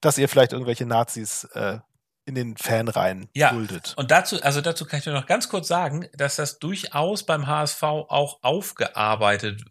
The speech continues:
Speaker 2: wurde. Und zwar, es gibt da auch so ein, so ein Mahnmal beim Stadion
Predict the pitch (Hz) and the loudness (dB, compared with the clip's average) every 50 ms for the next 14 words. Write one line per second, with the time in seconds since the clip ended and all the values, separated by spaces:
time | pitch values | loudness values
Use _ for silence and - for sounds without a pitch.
0 | _ _ 110 101 95 101 101 104 107 110 110 127 143 175 202 226 233 - _ _ | _ _ -20 -14 -8 -6 -2 -2 -2 -2 -2 -2 -2 -2 -2 -4 -6 -10 _ _
1 | _ _ _ _ _ _ _ _ _ _ - 131 127 127 - - - 120 123 123 | _ _ _ _ _ _ _ _ _ _ -8 -6 -4 -2 0 2 4 6 6 4
2 | 123 - - 120 120 - - - - - 196 190 - 165 - - - - 135 - | 4 0 -6 -14 -12 -8 -8 -6 -6 -6 -8 -6 -2 -2 -2 0 -2 -4 -4 -4
3 | - 147 139 139 143 - - - 131 139 139 - 135 135 135 143 175 190 196 185 | -4 -4 -4 -4 -6 -8 -10 -10 -8 -8 -6 -4 -4 -4 -2 -2 -2 -2 -2 -2
4 | 147 104 87 78 78 82 85 85 - - - - 92 95 98 - - - 92 90 | -2 -2 -2 -2 0 -2 -2 -4 -6 -6 -4 -4 -4 -2 -4 -6 -6 -6 -6 -6
5 | 90 90 92 87 90 95 - - | -6 -6 -8 -8 -8 -10 -14 -16